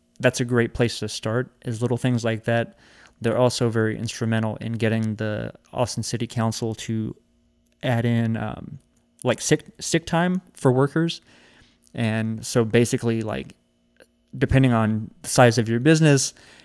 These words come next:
and then the amount of hours that this person was working, they were entitled to some element of sick time.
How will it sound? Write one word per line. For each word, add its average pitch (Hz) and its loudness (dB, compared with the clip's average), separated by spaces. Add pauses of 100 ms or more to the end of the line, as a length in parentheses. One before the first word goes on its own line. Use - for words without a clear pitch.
and 127 2
then 120 6
the 120 6
amount 113 4
of 107 -2
hours 120 4 (100)
that 113 -4
this 113 -4
person 113 -2
was 110 -6
working, 143 2
they 131 4
were 127 4
entitled 123 0
to 127 -2
some 123 0
element 113 -2
of 101 -10
sick - -4
time. - -10